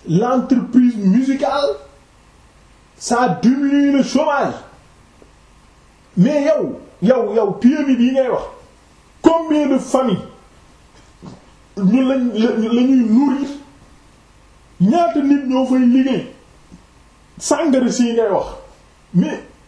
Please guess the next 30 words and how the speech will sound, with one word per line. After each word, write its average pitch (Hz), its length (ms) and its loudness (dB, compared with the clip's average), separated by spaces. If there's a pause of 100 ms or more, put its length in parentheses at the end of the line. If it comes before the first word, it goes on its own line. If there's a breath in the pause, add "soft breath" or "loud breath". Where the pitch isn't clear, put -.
usine 339 380 0
bii 262 200 2
di 254 80 0
defar 233 300 -2
sàngara 208 380 -2
si, - 120 -16 (540)
ñaata 285 440 0
nit 262 240 2
ñoo 247 180 2
fay 220 160 -2
liggéey, 160 480 0
ñoom 285 180 2
ñooy 302 200 0
lañ 277 140 -2
lay 233 100 0
wax, 208 100 -6 (100)
innama 269 540 0
nahnu 214 340 -2
ñun 202 280 2
dëgg-dëgg 196 520 0
muslihuna 202 540 0
dañuy 339 240 0
rafetal. - 380 -2 (1400)
Ñun 226 340 2
bu 233 120 2
ñu 262 140 -2
ko 247 100 0
defuloon 220 560 0
booy 208 300 0
yépp 254 200 -2